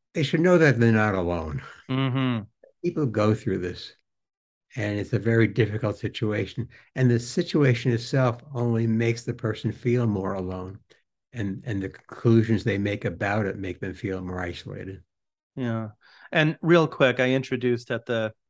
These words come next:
Speaker 2: beginning, the intro of the show, about some of the books that you've written that are, um, very popular books. Uh, if, if somebody was particularly interested in sort of exploring these issues of emotions and how they relate to anger and passive aggression,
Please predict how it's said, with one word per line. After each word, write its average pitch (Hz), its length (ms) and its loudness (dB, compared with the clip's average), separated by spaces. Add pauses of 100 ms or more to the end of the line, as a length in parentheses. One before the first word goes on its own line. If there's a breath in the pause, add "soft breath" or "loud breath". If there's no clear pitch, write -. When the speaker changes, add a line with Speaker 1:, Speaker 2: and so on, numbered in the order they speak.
Speaker 2:
beginning, 113 460 -2
the 110 120 -2
intro 113 320 -2
of 104 140 -6
the 107 80 -4
show, 110 460 0 (340 loud breath)
about 113 260 0
some 113 160 0
of 101 80 -4
the 104 60 -4
books 110 320 -4
that 117 120 -4
you've 107 380 -4
written 113 380 0
that 104 260 -4 (400 soft breath)
are, 101 480 0
um, 104 140 -4
very 113 240 0
popular 104 500 -2
books. 104 400 -4
Uh, 117 140 0
if, 127 140 -2
if - 120 -8
somebody 139 220 2
was 117 140 0
particularly 117 760 -4
interested 113 500 -4
in 101 100 -6
sort 113 220 -4
of 101 80 -4
exploring 113 560 -2
these 101 160 -6
issues 104 400 -4
of 101 240 -4 (500 loud breath)
emotions 113 840 0
and 104 120 -4
how 113 160 -2
they 107 120 -4
relate 104 300 -4
to - 140 -12
anger 104 420 -4
and 95 140 -8
passive 104 360 -4
aggression, 101 580 -4